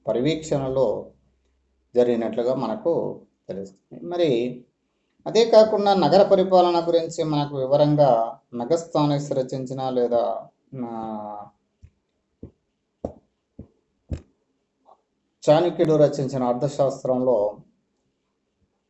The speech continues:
నగర పాలనలకు, నగర పరిపాలనకు ముప్పై మందితో కూడిన, ముప్పై మంది సభ్యులతో కూడిన ఆరు కమిటీలు నగర పరిపాలనను,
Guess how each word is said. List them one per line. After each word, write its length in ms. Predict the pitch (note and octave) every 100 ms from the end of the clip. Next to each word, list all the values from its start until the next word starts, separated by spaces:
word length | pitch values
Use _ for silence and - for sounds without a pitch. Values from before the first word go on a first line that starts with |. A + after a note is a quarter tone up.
| _ _ _ _ _ - _ _ _
నగర 280 | C#3+ E3 F#3+
పాలనలకు, 600 | F#3 F3+ E3+ D#3+ E3+ C3
నగర 320 | B2+ C3 E3 F#3
పరిపాలనకు 1000 | E3+ D#3+ D#3+ D#3+ D3+ D3 - C3 A#2+ A#2+ -
ముప్పై 260 | B2+ - C#3+
మందితో 460 | C#3+ D#3 D#3+ D#3+
కూడిన, 560 | D3 C#3+ C3+ C3+ A#2+ A2 A2+ _ _ _ _ _ _ _ -
ముప్పై 300 | B2+ - D3+
మంది 300 | C#3+ D#3 E3+
సభ్యులతో 540 | - C#3 E3 D#3+ D3+
కూడిన 300 | C#3+ C#3 C3
ఆరు 260 | B2+ B2 A#2+
కమిటీలు 760 | - A#2 C#3 D3+ C#3 C3 G#2 - _ _ _ _ _ _ _ A#2+
నగర 260 | A#2+ D#3+
పరిపాలనను, 1040 | D#3 D3 D3 C#3 C3+ C3 B2 A2 G#2+ -